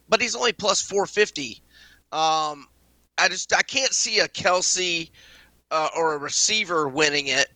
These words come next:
And so then you would have to, it'd be a defensive struggle and maybe a Chris Jones at a hundred ten to one with, uh, you know, two sacks, a forced fumble, or, you know, you know, something that results in a touchdown or something at crunch time.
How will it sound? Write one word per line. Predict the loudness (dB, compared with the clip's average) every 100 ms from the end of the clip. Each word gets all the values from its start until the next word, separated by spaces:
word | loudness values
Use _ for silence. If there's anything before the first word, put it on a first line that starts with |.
| _ _ _ _ -20 _ 2
And | 2 2
so | -2 0
then | 0 -2
you |
would | 0
have | 2 2
to, | 2
it'd | 0 0 0
be | 2
a | 0
defensive | 0 -2 -2 -2
struggle | -4 0 0 0 0 -2
and | 0
maybe | 0 2
a | -2
Chris | 0 0 0
Jones | 2 2 2 0 -2
at | 0
a |
hundred | 2 2 0 -2
ten | 0 2
to | 0
one | 0 2 2 -2 -10 -16 -16 -8
with, | 0 0 0
uh, | 0 0 -2 -6 -16 -20 -20 _
you | 0
know, | 2 0 -6 _ _ _ _ _
two | 0 0
sacks, | 0 2 2 0 -2 -8
a | -4 -4
forced | -4 -4 -2 0
fumble, | 0 2 2
or, | 2 2 0 -2
you | 0 0
know, | 0 -2
you | 0
know, | 0 0
something | 0 2
that | 0
results | 0 0 0 -2
in |
a | -4
touchdown | 0 0 2 0
or | 0
something | 2 2 2 -2 -4 -18 -10 -2
at | -2 0
crunch | -2 0 0
time. | 2 2 0 -4